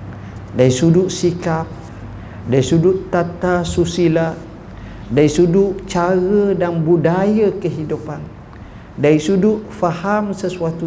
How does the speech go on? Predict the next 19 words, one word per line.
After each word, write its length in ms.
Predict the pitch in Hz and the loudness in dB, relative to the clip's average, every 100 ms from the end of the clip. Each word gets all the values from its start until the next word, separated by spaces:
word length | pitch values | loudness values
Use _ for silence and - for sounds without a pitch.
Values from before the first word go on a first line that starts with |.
| 160 | -6
isu, 320 | 170 - 131 120 - - - - - - | -8 -8 -8 -10 -14 -18 -16 -16 -16 -10
dari 280 | 135 151 175 | 2 4 4
sudut 440 | 165 196 208 214 - - - | 0 0 2 0 -6 -14 -2
letak 560 | 151 170 165 202 180 - | 2 2 2 0 0 -2
atur 760 | 170 165 - 226 220 170 170 - | -8 -8 2 4 6 4 -2 -4
tindakan. 720 | 165 165 147 139 135 120 110 - - - - - - | 0 2 0 -4 -10 -10 -12 -16 -18 -18 -18 -18 -16
Semuanya 800 | - 208 196 220 254 269 240 220 202 | 0 2 4 4 4 4 2 0 -2
itu 460 | 180 202 240 254 247 - - - - 165 | -4 0 0 0 -4 -8 -14 -16 -4 0
telah 200 | 160 135 | 2 0
didesainkan 1300 | 131 151 135 131 123 165 185 185 170 170 156 131 131 | -2 -2 -2 -2 2 2 2 2 0 -2 -4 -4 -2
oleh 280 | 156 151 151 | 0 0 0
sunnah 480 | - 175 175 160 143 127 | 0 0 0 -2 -4 -6
Rasulullah 800 | 143 - 147 143 131 139 143 135 | -8 -8 -6 -4 -2 0 0 -2
sallallahu 880 | 135 - 131 131 123 117 117 - | -4 -4 -2 0 0 0 -2 -2
alaihi 280 | 95 98 110 | -8 -6 -6
wasallam. 360 | 95 - 98 87 - - - - - - | -6 -8 -10 -10 -14 -16 -16 -16 -12 2
Jadi 160 | 175 233 | 4 6
sebenarnya, 720 | 202 170 170 180 175 170 165 160 | 4 4 4 2 2 0 0 -2
tuan-tuan, 480 | 147 139 127 113 | -4 -2 -4 -4